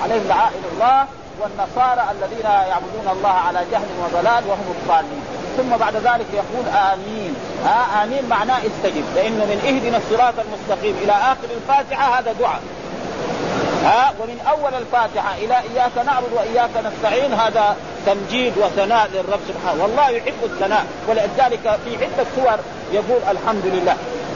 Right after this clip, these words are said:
ها؟ يقول: "الحمد لله الذي خلق السماوات والأرض وجعل الظلمات"، "الحمد لله فاطر السماوات والأرض". ها؟ وعدة في سور كمان، يعني في وسطها وفي آخرها. ف-، "فسبحان الله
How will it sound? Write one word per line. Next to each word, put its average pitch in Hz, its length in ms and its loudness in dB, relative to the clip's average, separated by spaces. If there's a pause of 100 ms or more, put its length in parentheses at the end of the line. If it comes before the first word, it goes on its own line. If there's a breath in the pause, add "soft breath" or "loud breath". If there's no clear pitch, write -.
(100)
ها؟ 240 260 4 (220)
يقول: 196 260 0
"الحمد 233 340 -2
لله 240 220 4
الذي 226 320 -2
خلق 233 160 2 (160)
السماوات 214 520 2 (120)
والأرض 202 340 0 (100)
وجعل 190 280 2
الظلمات"، 185 480 0 (480)
"الحمد 233 380 0
لله 226 500 2
فاطر 226 280 0
السماوات 214 720 2
والأرض". 190 400 2 (380)
ها؟ 233 220 4
وعدة 240 600 -2
في 226 60 -6 (120)
سور 254 160 4 (100)
كمان، 214 240 0 (380)
يعني 180 260 2
في 202 60 0
وسطها 233 520 2
وفي 196 260 -2
آخرها. 233 500 2 (480)
ف-، 196 400 2
"فسبحان 240 440 0
الله 226 300 2